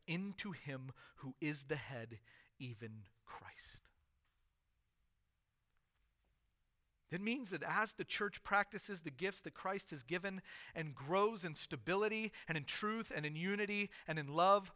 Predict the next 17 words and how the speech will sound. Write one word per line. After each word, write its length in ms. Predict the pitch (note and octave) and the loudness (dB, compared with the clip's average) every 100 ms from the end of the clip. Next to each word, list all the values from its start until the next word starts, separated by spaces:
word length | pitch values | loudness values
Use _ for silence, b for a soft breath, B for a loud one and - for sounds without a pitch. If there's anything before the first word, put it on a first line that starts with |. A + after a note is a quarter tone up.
| B - | B 0
what 260 | D3+ F#3 | 6 6
is 220 | A3 G#3+ | 6 0
the 160 | - F#3 - | -2 -2 0
ultimate 500 | F#3 - F#3+ F3+ C#3 | 0 0 -2 -4 0
goal? 400 | F3 F#3+ A3+ - B B B - | 2 2 0 -10 B B B -8
To 140 | E3+ A#2 | -6 -6
grow 380 | C#3 D#3+ G3 G#3 F3 | -2 4 6 6 4
up 240 | F#3 - - | 2 0 -6
into 300 | D3+ D#3+ D3 | -4 -4 -8
who? 360 | G#2 D3 B2 E2 - _ _ _ _ _ _ _ | -6 -6 -6 -10 -20 _ _ _ _ _ _ _
Into 180 | - - | -18 -14
Christ. 540 | - - - - - - - _ _ _ _ _ _ _ _ _ _ _ _ _ - | -10 -8 -8 -12 -12 -16 -20 _ _ _ _ _ _ _ _ _ _ _ _ _ -14
To 60 | |
grow 200 | - F#3 | -10 -8
up 140 | F3+ F#3 | -8 -8
into 140 | E3+ | -8
Christ, 600 | - - F3+ D3+ - | -8 -6 -6 -8 -12